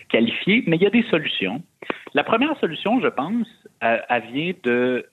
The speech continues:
l'ambition qu'on a de, de requalifier ou d'amener des gens qui sont dans d'autres domaines à venir travailler chez nous. Donc, euh,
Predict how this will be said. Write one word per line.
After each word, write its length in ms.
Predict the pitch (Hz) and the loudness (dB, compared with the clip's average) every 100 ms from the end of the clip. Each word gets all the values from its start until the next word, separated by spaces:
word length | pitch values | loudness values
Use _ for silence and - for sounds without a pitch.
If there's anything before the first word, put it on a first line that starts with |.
| - | -14
l'ambition 1080 | 107 113 113 117 127 131 127 - - 175 202 | -6 -2 2 4 4 2 -2 -8 -2 -2 2
qu'on 340 | 131 107 101 | 0 0 0
a 220 | 107 180 - _ _ _ _ _ - - | -2 -4 -8 _ _ _ _ _ -12 0
de, 540 | 110 110 107 104 101 - - - - - | 2 4 4 4 2 0 -10 -14 -18 -20
de 440 | - 107 101 95 | -4 2 4 4
requalifier 800 | 98 180 180 170 139 - 123 170 | 4 2 2 0 -2 -8 -4 -4
ou 100 | 143 | 0
d'amener 320 | 139 135 196 | 0 2 2
des 160 | 208 135 | 2 2
gens 140 | 156 185 | 2 -2
qui 100 | - | 0
sont 140 | 143 | 0
dans 180 | 131 117 | 2 0
d'autres 440 | 117 175 226 - - | 2 2 2 -2 0
domaines 540 | 107 98 92 90 85 _ _ - _ - | 0 0 -6 -10 -14 _ _ -20 _ -2
à 100 | 127 | 0
venir 240 | 151 165 | 0 -4
travailler 460 | - 120 107 101 95 | -2 0 0 -2 -6
chez 240 | - 87 | -4 -6
nous. 140 | 101 - _ | -10 -16 _
Donc, 300 | 117 123 - | 0 0 2
euh, 280 | 110 107 - | 2 2 -2